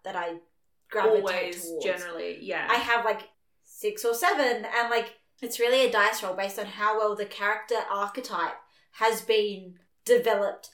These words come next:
Speaker 1: and implemented and worked into the media as to whether I will emotionally attach to them or not. You know what I mean?
Speaker 2: Yeah,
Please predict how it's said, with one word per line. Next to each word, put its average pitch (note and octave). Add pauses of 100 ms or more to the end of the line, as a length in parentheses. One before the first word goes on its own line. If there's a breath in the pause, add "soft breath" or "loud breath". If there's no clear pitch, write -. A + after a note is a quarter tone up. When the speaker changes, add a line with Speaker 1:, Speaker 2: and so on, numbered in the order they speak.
Speaker 1:
and A3
implemented G3+ (120)
and G3+ (140)
worked G#3+
into G3+
the G3
media G3 (320 loud breath)
as A#3
to C4+
whether G#3+
I G#3
will G3 (260)
emotionally G#3+
attach -
to G#3
them F#3
or F3+
not. -
You G3+
know G3+
what G3+
I G3
mean? F#3+
Speaker 2:
Yeah, F3+